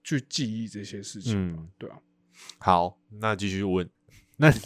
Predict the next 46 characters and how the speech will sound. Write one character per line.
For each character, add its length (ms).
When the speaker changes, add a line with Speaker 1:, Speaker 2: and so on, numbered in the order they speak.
Speaker 2:
<laughs> 300
Speaker 1:
今 140
天 80
是 60
什 100
么 120
审 220
问， 100
是 200
不 100
是？ 80
Speaker 2:
<laughs> 180
那 120
你 220
自 200
己 140
有 120
觉 180
得 140
就 140
是 280
比 80
较 160
常 380
东 200
西 220
忘 300
记 200
这 120
件 180
事 160
情， 320
有 280
在 200
什 220
么 100
部 160
分 180
让 160
你 60
造 240
成 240
困 180
扰 140
过 140
吗？ 80